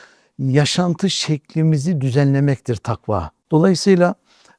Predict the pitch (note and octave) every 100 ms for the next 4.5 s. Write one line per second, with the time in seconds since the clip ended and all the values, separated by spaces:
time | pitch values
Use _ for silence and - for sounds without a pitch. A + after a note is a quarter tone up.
0 | D3+ D3 - F3 E3 F3 F3+ F#3 - C#3+
1 | C#3+ F#3 D#3 C#3+ C3 B2+ A#2 A#2+ A2+ A#2
2 | - B2 A#2+ - A#2 A2 G2 G2+ G2+ _
3 | C3+ C#3+ C#3 D3 D3 C3 D3 C#3+ C3 C3+
4 | B2 B2 A2+ - D#3